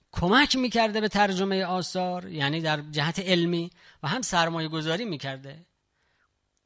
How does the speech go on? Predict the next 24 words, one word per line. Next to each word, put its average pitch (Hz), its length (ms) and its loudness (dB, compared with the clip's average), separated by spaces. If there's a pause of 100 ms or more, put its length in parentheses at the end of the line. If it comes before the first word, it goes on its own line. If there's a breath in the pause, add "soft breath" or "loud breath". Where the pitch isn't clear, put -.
(140)
از 147 180 -6
اون 185 120 -2
پولدارهایی 165 600 0
بوده 214 240 -6
که 208 280 -6
ثروتش 170 480 -2
رو 160 60 -6
خرج 165 280 2
کار 156 240 2
فرهنگی 135 440 2
می‌کرده. 127 460 -8 (560 soft breath)
در 156 180 2
واقع 180 240 -2
اینا 202 280 0
رو 247 60 -2
یک 233 180 -2
تعدادی 202 480 -2
از 156 180 0
این 151 120 0
مترجمین 151 520 -2
در 170 300 -2
استخدام 208 680 -2
او 165 160 -2
بودن. 139 500 -6